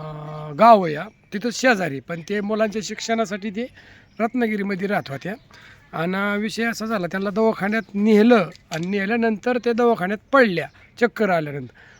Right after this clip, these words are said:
आणि चक्कर आल्यानंतर पडल्यानंतर मग, अं, त्यांना डायरेक्ट अटॅकच आला. अटॅक आल्यामुळं ते पडल्या, आणि पडल्यावर तिथं त्यांचा जीव गेला. विषय असा आहे, त्याच्यामुळं बघा असं वाटतंय की जीवनात काय आहे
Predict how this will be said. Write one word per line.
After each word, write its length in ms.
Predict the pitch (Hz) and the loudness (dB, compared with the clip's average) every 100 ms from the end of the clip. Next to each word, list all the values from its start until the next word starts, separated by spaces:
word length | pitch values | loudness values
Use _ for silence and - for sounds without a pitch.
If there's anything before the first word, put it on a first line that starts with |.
| _ 156 | _ -14
आणि 100 | 139 | -12
चक्कर 380 | 180 - 220 | -12 -10 -4
आल्यानंतर 440 | 226 214 214 185 214 | -2 0 -2 -4 -4
पडल्यानंतर 840 | - 214 208 220 202 170 - 254 | 0 0 0 -2 -2 -2 2 4
मग, 300 | 247 247 226 | 6 4 4
अं, 580 | 233 233 233 233 233 226 - | 4 6 6 6 6 4 0
त्यांना 340 | 233 202 190 233 - - _ - 185 | -2 0 0 -2 -6 -20 _ -20 -6
डायरेक्ट 320 | 175 165 226 _ - _ | -2 -2 -6 _ -20 _
अटॅकच 460 | 165 175 190 151 139 | 0 0 0 -6 -8
आला. 220 | 143 143 208 - - _ _ | -10 -10 -14 -20 -20 _ _
अटॅक 320 | 190 180 190 175 | -8 -6 -6 -4
आल्यामुळं 400 | 180 180 190 233 | -4 -4 -4 -4
ते 40 | - - | -8 -2
पडल्या, 300 | 247 190 165 | 0 2 0
आणि 80 | 180 175 | -4 -6
पडल्यावर 320 | 190 180 185 | -6 -6 -6
तिथं 300 | 170 165 185 165 | -8 -8 -10 -10
त्यांचा 300 | 165 139 147 202 _ _ _ _ _ _ _ _ _ _ 143 | -10 -8 -10 -12 _ _ _ _ _ _ _ _ _ _ -12
जीव 180 | 143 127 | -10 -8
गेला. 280 | 123 120 120 - _ _ | -10 -14 -16 -20 _ _
विषय 300 | 151 160 202 | -8 -4 0
असा 280 | 214 202 180 | 2 4 2
आहे, 80 | 202 | 0
त्याच्यामुळं 500 | 202 208 208 208 196 | 0 0 2 2 0
बघा 220 | 190 208 208 - | 0 -2 -6 -6
असं 260 | 180 175 | -4 2
वाटतंय 380 | 220 226 - 226 | 4 4 2 -2
की 220 | 196 226 | 0 -4
जीवनात 440 | 196 202 208 202 208 - - | -4 -4 -4 -4 -6 -8 -4
काय 260 | 190 208 | 0 2
आहे 140 | 185 | 0